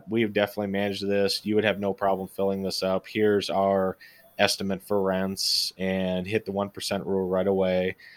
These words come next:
So it definitely checked off all the boxes. So it's like, "All right, this makes sense and looks like it would cash flow." And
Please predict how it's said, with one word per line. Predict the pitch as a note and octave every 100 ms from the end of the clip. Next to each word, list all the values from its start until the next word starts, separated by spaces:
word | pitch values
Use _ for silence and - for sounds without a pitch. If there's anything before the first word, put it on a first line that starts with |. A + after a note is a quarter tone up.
| - _
So | - A2+ G#2 G#2
it | G#2 G2+ -
definitely | A#2 D#3+ D#3+ B2
checked | A2 C3 A#2
off | A2+ G#2+ G#2+
all | G#2
the | F2
boxes. | G2+ B2 A#2 - F#2 F#2 G2+ -
So | G2
it's | F#2+
like, | G#2+ G#2
"All | C#3
right, | A2+ A#2 - -
this | G#2+ - - -
makes | F#2+ A2 G#2 -
sense | G#2 A2 -
and | F#2+
looks | G#2 -
like | G2 G2
it |
would | G2 F2
cash | G2+ G2 -
flow." | - F#2+ G2+ G#2+
And | F#2